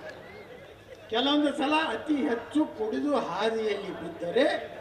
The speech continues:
ಪೊಲೀಸ್ ಇಲಾಖೆದವರು ಬಂದು ಗೌರವದಿಂದ ಸೆಲ್ಯೂಟ್ ಹೊಡೆದು ನಮ್ಮ ನಮ್ಮ ಮನೆಗೆ ಬಿಡ್ಬೇಕು. ಏನಿ ತೊಳ್ಕೊಬೇಕಾ?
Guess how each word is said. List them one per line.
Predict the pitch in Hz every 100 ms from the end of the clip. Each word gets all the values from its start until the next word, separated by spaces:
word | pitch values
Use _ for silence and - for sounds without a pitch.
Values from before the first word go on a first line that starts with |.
| - - - - - - - - - - - -
ಪೊಲೀಸ್ | 226 285 302 254 240
ಇಲಾಖೆದವರು | 247 247 240 240 233 247 269
ಬಂದು | 247 240 254
ಗೌರವದಿಂದ | 240 208 214 247 247 247 240
ಸೆಲ್ಯೂಟ್ | 226 - - 226 220
ಹೊಡೆದು | 220 190 208 403 403 - - - - - - - - - - - - 1077 1077 1077 960 - - - - - - 233
ನಮ್ಮ | 294 320
ನಮ್ಮ | 285 254 226
ಮನೆಗೆ | 208 208 262 349
ಬಿಡ್ಬೇಕು. | 320 311 262 - - - - - - - - - - - - 208 - - - - -
ಏನಿ | 202 233
ತೊಳ್ಕೊಬೇಕಾ? | 208 196 233 220 202 - 214